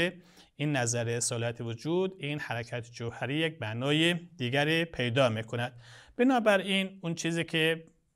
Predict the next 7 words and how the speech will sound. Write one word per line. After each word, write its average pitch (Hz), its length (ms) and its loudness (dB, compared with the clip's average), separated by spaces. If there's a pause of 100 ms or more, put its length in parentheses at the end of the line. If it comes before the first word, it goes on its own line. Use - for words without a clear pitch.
باید 135 320 2
بهش 131 200 -4
توجه 117 500 -4 (100)
کرد 151 220 2
این 147 200 0
است 135 260 -2
که 160 260 0